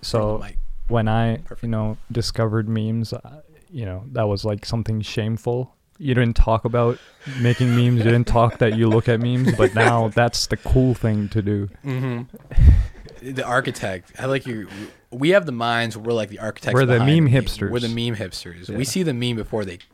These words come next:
Speaker 2: before it, before it shows
Speaker 1: Yeah,
Speaker 2: up.
Speaker 1: I, like, we, we know about the economics. You know, we're aware of, like, what's
Speaker 2: Supply and
Speaker 1: gonna be,
Speaker 2: demand of memes.
Speaker 1: what's gonna be going up, going down, everything. You know, figure, figured it out.
Speaker 2: I'm buying Cardi B memes. The, it's like, you gotta buy them 'cause they're gonna go
Speaker 1: No,
Speaker 2: up.
Speaker 1: I think City Girls are the,
Speaker 2: City
Speaker 1: the
Speaker 2: Girls?
Speaker 1: hot, hot meme. Yeah.
Speaker 2: That's what's going. Is that at the
Speaker 1: Yeah,
Speaker 2: red,
Speaker 1: they're
Speaker 2: red
Speaker 1: stealing
Speaker 2: top?
Speaker 1: everybody's,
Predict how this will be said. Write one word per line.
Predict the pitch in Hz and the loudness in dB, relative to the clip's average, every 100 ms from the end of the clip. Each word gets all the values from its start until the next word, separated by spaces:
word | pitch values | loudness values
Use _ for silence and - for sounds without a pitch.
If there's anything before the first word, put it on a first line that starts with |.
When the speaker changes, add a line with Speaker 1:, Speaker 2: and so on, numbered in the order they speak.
| - | -18
Speaker 2:
before | 98 117 107 | -14 -8 -6
it, | 95 | -8
before | 95 107 | -8 -8
it | 95 | -8
shows | - 95 | -8 -8
Speaker 1:
Yeah, | 95 | 0
Speaker 2:
up. | 135 151 | 0 2
Speaker 1:
I, | |
like, | 127 120 110 | 4 4 2
we, | 123 131 120 | 2 4 4
we | 120 | 2
know | 135 123 | 4 2
about | 113 104 98 | 2 0 0
the | 104 | -4
economics. | 104 - 104 98 95 - - - | -4 -6 -4 -2 -4 -8 -14 -14
You | 110 | -12
know, | 101 | -6
we're | 113 113 | 0 2
aware | 110 107 104 104 | 2 2 2 2
of, | 101 - | 0 -2
like, | 104 95 | -4 -2
what's | 104 | 0
Speaker 2:
Supply | 113 123 | 2 2
and | |
Speaker 1:
gonna | 107 | 2
be, | 104 | 0
Speaker 2:
demand | 107 107 | -2 -6
of | |
memes. | 95 98 104 120 | -8 -8 -6 -2
Speaker 1:
what's | 120 | -2
gonna | - 127 | 0 2
be | 117 117 123 | 4 4 4
going | 107 123 120 | 4 2 4
up, | 117 107 | 2 2
going | 117 117 | 0 0
down, | 110 117 110 107 | 2 2 0 -2
everything. | 107 110 110 104 101 107 | -2 -2 -2 -4 -6 -6
You | |
know, | 107 | -6
figure, | 101 113 107 104 | -4 -4 -4 -4
figured | - 120 110 | 0 0 0
it | 98 | -2
out. | 98 95 | -6 -6
Speaker 2:
I'm | 120 | -6
buying | 120 127 123 | -2 0 -2
Cardi | 120 113 | -4 -6
B | 104 107 104 | -6 -8 -8
memes. | 101 98 101 | -8 -10 -10
The, | 98 98 | -12 -10
it's | 101 107 | -12 -10
like, | 104 | -10
you | 113 | -6
gotta | 117 107 | -4 -4
buy | 98 95 | -6 -8
them | 95 95 | -8 -10
'cause | 107 | -10
they're | 104 | -8
gonna | 104 | -8
go | 101 95 | -6 0
Speaker 1:
No, | 143 | 4
Speaker 2:
up. | |
Speaker 1:
I | 127 | 4
think | 175 170 | 4 0
City | - 151 135 | 2 2 4
Girls | 113 110 107 107 | 4 2 0 -4
are | 107 104 101 107 | -4 -2 -4 -10
the, | - 113 110 123 | -12 -10 -10 -10
Speaker 2:
City | 143 | -6
Speaker 1:
the | 120 | 0
Speaker 2:
Girls? | 113 107 - | 2 2 0
Speaker 1:
hot, | 117 110 | 0 0
hot | 107 | 0
meme. | 104 104 | -6 -6
Yeah. | 107 120 | -10 -10
Speaker 2:
That's | 123 117 | -8 -8
what's | 113 | -8
going. | 110 110 | -8 -6
Is | |
that | 120 120 | -6 -6
at | 117 110 | -8 -4
the | |
Speaker 1:
Yeah, | 110 | 0
Speaker 2:
red, | 113 | 2
Speaker 1:
they're | 131 | 4
Speaker 2:
red | 170 | 2
Speaker 1:
stealing | - 165 147 131 123 | 4 6 6 6 2
Speaker 2:
top? | 90 | 0
Speaker 1:
everybody's, | 127 117 120 107 107 104 101 98 - | 2 4 2 4 2 2 -2 -6 -12